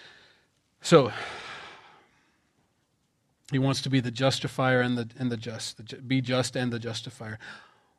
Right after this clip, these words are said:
"Where is the boasting then?" he says to his straw man that he's having this argument with. "Where is the boasting then? It is excluded." By what law?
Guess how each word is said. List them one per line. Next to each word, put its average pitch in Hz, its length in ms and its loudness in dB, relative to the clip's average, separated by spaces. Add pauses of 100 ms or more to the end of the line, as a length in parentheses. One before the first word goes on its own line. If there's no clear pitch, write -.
(120)
"Where 214 280 12
is 226 140 4
the 214 80 4
boasting 175 500 4
then?" 117 300 -2 (1600)
he 127 100 -2
says 135 280 -2
to 139 120 0
his 123 120 2
straw 127 340 4
man 135 260 6
that 131 100 2
he's 120 140 0
having 127 280 2
this 123 160 -2
argument 131 420 2
with. 139 260 -2
"Where 170 160 10
is 175 140 6
the 165 80 -4
boasting 170 440 6
then? 113 240 -2 (1000)
It 156 220 8
is 156 240 6
excluded." 127 600 2 (560)
By 165 140 10
what 185 260 10
law? 196 360 10